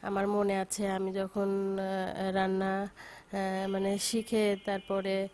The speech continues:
আমি, আহ, ইফতারি বানাচ্ছিলাম, মানে আপা চলে যাওয়ার পরেই রোজা শুরু হয়ে গিয়েছিল। তো, আ-, আ-, উম, দেখা যেত যে আমাদের বাসায় ইফতারগুলো আপাই বানাতো সুন্দর করে।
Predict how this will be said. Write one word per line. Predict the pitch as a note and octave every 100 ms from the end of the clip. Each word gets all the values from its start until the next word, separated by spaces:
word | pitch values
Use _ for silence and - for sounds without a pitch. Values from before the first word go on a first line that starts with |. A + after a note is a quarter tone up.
| - - - -
আমি, | G3 F#3+ F#3+ F#3+ G#3
আহ, | G#3+ - - - - - - - F#3+ F#3 -
ইফতারি | G#3 G3+ - G#3+ G#3
বানাচ্ছিলাম, | G3+ F#3 F3+ - F#3 F#3 F3+ G#3+ A#3
মানে | G#3+ F#3+ F#3
আপা | F3+ - F#3
চলে | - F#3+ F#3
যাওয়ার | F#3 F3+ F3+
পরেই | - F#3 F#3 G#3 A#3+ B3 -
রোজা | G3 F#3+ F#3+
শুরু | F#3 G3 F#3
হয়ে | F#3 F3+ F3+
গিয়েছিল। | F#3 F#3 F3+ F#3+ F#3+ G3+ - - - - - - -
তো, | A3+
আ-, | G#3+ G#3 G3+ -
আ-, | - G#3 G3 G3 G3
উম, | G3 G3+ G2+ F2+ - - F#3+
দেখা | A3+ A3 A#3
যেত | A3+ A3+
যে | G#3+ G#3+
আমাদের | G3+ G#3 G#3+
বাসায় | G#3 G#3 G#3+
ইফতারগুলো | G3+ - G3+ G3+ G#3+
আপাই | G3 F#3+ F#3+ F#3+
বানাতো | F3+ F3+ F3+ F#3 F#3
সুন্দর | - G3 F#3 F3+
করে। | F#3 F3+ G#3